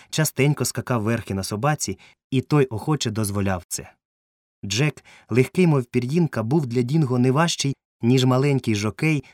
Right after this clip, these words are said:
для іподромного скакуна. За те, як меншав щодня запас цукру в камбузі. Дінго став улюбленцем всієї команди,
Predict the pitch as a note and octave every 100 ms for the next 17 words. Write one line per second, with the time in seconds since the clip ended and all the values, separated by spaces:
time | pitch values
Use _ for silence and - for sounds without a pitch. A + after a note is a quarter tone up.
0 | _ A2 G#2+ G2+ G#2+ A2+ B2+ A2 G2 -
1 | G#2 - G#2 F#2+ F2 _ _ _ _ _
2 | G#2 G2+ G2 C#3+ D3 A#2 - - - A#2
3 | A#2 C3+ D3+ - A#2+ - A2+ A2+ A#2 G#2+
4 | G#2 A#2 G#2 - - B2+ - E2+ - G2+
5 | F2+ D#2+ D#2+ E2+ _ _ _ _ _ _
6 | _ _ G2 B2+ F#3 C#3 C#3+ - C#3 C3
7 | - _ _ A2 G2 C#3 B2 A#2 - G#2
8 | - G2+ G2+ G#2+ F#2+ G2+ G2 F#2+ E2+ E2